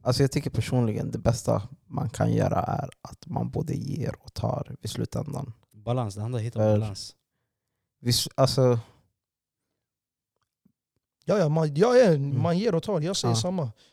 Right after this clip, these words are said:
Speaker 3: Fast jag säger, jag förstår vänner som inte ger och inte tar. Förstår du vad jag
Speaker 1: Så
Speaker 3: menar?
Speaker 1: som sagt, jag skulle vilja
Speaker 3: Det är
Speaker 1: ha
Speaker 3: inte så jag lever, men jag,
Speaker 1: Ja.
Speaker 3: för, jag kan förstå det.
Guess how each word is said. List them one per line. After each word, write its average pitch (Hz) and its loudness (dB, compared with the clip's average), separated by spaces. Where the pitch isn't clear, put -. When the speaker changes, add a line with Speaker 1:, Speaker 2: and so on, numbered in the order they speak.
Speaker 3:
Fast 156 -4
jag 160 4
säger, 156 0
jag 160 2
förstår 170 8
vänner 147 4
som 147 0
inte 139 -2
ger 139 -2
och 127 -2
inte 127 -6
tar. 120 -8
Förstår - -2
du 180 6
vad - 6
jag 170 6
Speaker 1:
Så 170 2
Speaker 3:
menar? 131 0
Speaker 1:
som 160 2
sagt, 160 6
jag 139 8
skulle 196 4
vilja 165 8
Speaker 3:
Det 226 10
är - 8
Speaker 1:
ha 131 8
Speaker 3:
inte 170 6
så 185 4
jag 196 6
lever, 175 4
men 143 2
jag, 143 2
Speaker 1:
Ja. 117 0
Speaker 3:
för, 139 0
jag 139 -4
kan 135 -6
förstå 180 -6
det. 123 -6